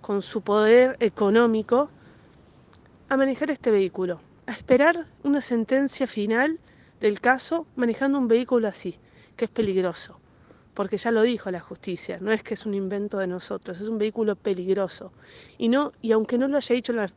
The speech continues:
la justicia, no nos hace falta, porque nosotros lo manejamos y sabemos lo que es manejar este vehículo. Bueno,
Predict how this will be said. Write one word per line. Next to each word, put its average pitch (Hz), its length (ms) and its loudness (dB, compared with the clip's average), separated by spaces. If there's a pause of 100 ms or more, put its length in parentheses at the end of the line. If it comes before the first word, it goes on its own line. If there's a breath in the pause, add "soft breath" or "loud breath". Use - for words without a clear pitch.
la 208 100 -6
justicia, 240 540 -4
no 254 80 0
nos 254 160 -4
hace 233 180 -8
falta, 190 380 -2
porque 208 180 -4
nosotros 220 420 -4
lo 220 80 -4
manejamos 233 600 -2 (320 loud breath)
y 214 100 -6
sabemos 208 480 2
lo 185 140 -2
que 185 140 -4
es 165 60 -6
manejar 175 360 -6
este 180 180 -10
vehículo. 170 460 -8 (1400 soft breath)
Bueno, 262 280 6